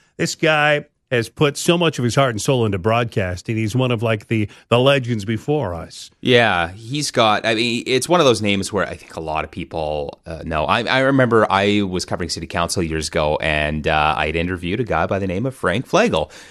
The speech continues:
Speaker 2: I didn't know who he was. This was my first introduction to him, but he was there, uh, talking to council about, uh, street improvements, local street improvements, when they were having that discussion years ago about how to change that program.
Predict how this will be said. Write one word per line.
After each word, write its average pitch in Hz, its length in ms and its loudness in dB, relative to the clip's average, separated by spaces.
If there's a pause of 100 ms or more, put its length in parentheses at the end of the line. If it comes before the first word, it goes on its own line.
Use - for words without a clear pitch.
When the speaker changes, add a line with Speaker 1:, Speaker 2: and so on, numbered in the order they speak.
Speaker 2:
I 127 40 2
didn't 202 160 4
know 180 160 6
who 175 100 8
he 147 80 6
was. 160 260 6
This 135 200 -4
was 135 80 -2
my 127 140 4
first - 260 -2
introduction 123 480 0
to 101 160 0
him, 85 60 0
but 95 100 0
he 127 100 2
was 113 160 2
there, 113 380 4 (400)
uh, 92 340 4 (220)
talking 107 280 2
to 98 60 0
council 98 440 -2
about, 87 500 0
uh, 80 380 0 (200)
street 123 320 0
improvements, 92 400 -4
local 110 260 2
street 120 280 -2
improvements, 82 400 -4
when 92 100 -4
they 85 140 -2
were 85 180 0
having 87 280 -2
that 90 160 -2
discussion - 440 -4
years 82 240 -2
ago 80 140 -4
about 82 180 -2
how 87 140 -2
to 80 80 -2
change 101 420 -2
that 80 240 0
program. 95 600 2